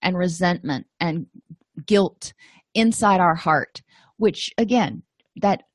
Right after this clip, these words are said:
negativity sits there and, you know, you have negative thoughts going through your head. It drains your energy.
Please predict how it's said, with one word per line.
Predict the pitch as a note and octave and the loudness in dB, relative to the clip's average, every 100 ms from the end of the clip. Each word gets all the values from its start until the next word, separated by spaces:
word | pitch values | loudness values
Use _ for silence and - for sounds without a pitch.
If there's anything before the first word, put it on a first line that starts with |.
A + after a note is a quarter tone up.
| _ _ _ | _ _ _
negativity | G3 G#3+ A#3+ - C4+ C4 G#3 D3 F3 - _ _ _ - | 4 4 2 2 2 2 0 -2 -4 -10 _ _ _ -18
sits | - - C#4 - | -8 -4 -4 -4
there | - D#3 D#2+ G1+ | -2 0 0 -2
and, | F3+ E3+ E3+ - - _ | -2 -2 -4 -8 -16 _
you | - F#3 | -6 0
know, | |
you | E3 F3+ | 0 2
have | G#3+ F#3+ | 2 2
negative | F#3+ G#3 G#3+ G3+ E3+ | 4 4 4 0 0
thoughts | - A3 - - - | 2 2 2 -6 -2
going | F#3 F3 F3+ | 0 0 -2
through | - F3+ | -6 -6
your | D3 | -4
head. | E3+ F#3 D3+ - - - _ _ | -2 0 0 -4 -20 -20 _ _
It | A3+ E3+ | -2 -2
drains | F3+ F#3 G#3+ A#3+ A#3+ G#3+ | -6 0 2 4 4 2
your | G3 - | -4 -2
energy. | F#3 G3 F3 C3+ F2 | 0 0 -2 -6 -8